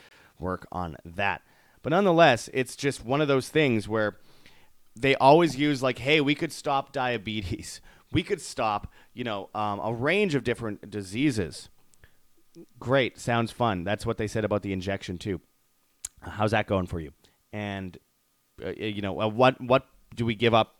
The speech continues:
in order to get this? Okay, well, maybe it will cure diabetes, though there are many ways to cure diabetes, and G. Edward Griffin has been studying that since the fifties.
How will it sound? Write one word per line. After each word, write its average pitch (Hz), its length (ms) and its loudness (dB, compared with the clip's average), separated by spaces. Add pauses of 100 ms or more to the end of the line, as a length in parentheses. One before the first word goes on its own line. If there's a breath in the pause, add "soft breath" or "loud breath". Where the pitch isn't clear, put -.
in 107 80 -8
order 95 220 -6
to 90 100 -14
get 110 240 -2
this? - 240 -10
Okay, 101 220 -8
well, 92 140 -4
maybe 101 400 -4 (180 loud breath)
it 101 60 -4
will 123 360 4 (140)
cure 98 300 -6
diabetes, 95 680 -6
though 95 160 0
there 95 180 0
are 104 160 4
many 107 220 2
ways 92 240 0
to - 80 -16
cure 87 160 -10
diabetes, 85 480 -6
and 90 100 -6
G. 90 160 -8
Edward 82 200 -8
Griffin 90 240 -8
has 82 100 -10
been 85 140 -12
studying 85 320 -8
that 85 180 -10
since - 140 -18
the - 60 -20
fifties. 117 440 -6